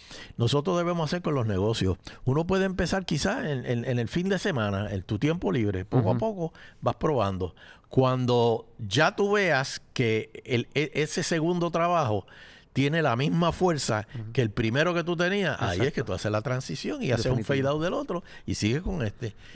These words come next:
Speaker 1: Pero ojo, no es que te quedes con este. Es que una vez tengas este aquí,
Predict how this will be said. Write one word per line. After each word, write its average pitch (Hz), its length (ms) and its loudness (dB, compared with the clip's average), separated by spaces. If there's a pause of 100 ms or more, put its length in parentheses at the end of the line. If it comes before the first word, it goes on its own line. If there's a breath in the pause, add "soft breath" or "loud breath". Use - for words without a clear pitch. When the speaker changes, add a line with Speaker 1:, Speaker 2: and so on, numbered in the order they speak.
(460 loud breath)
Speaker 1:
Pero 92 240 2
ojo, 151 340 0 (320 soft breath)
no 90 100 0
es 110 60 2
que 165 120 -2
te 151 120 -4
quedes 135 220 0
con 98 260 -2
este. 131 320 -8 (380 soft breath)
Es - 140 -2
que 123 160 2
una 120 180 2
vez 156 160 0
tengas 165 320 2
este 131 420 -2 (100)
aquí, 104 460 -2